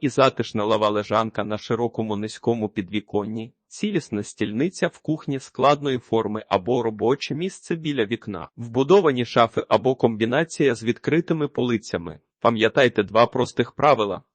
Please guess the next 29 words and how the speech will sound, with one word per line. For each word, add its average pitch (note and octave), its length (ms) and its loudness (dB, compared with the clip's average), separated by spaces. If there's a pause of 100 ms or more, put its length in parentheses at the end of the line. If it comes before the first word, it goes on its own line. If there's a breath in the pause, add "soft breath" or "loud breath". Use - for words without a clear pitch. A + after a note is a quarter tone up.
Необхідно D#3 680 -2
забезпечити G#2+ 800 0
швидкий G#2+ 460 -2
доступ A2+ 480 -2
до A2+ 100 4
батареї A2 560 0
при A#2 200 -4
виникненні A2 640 -2
проблем A#2 560 2
і B2 60 -4
уникати G#2+ 600 0
тепловтрат G#2 640 -2
в - 80 -20
просторих D#3 580 0
приміщеннях, C3+ 880 -4
коли C3 220 0
кімнати G#2+ 540 0
великі, C3+ 680 -4
є A2+ 120 -4
спокуса - 560 -4
встановити A2+ 680 -2
більш A#2+ 300 -6
потужні G#2 580 -2
радіатори, A2 680 0
приховавши A2 720 0
їх A2+ 180 -6
з - 100 -20
поля G#2 320 0
зору. G2 400 -2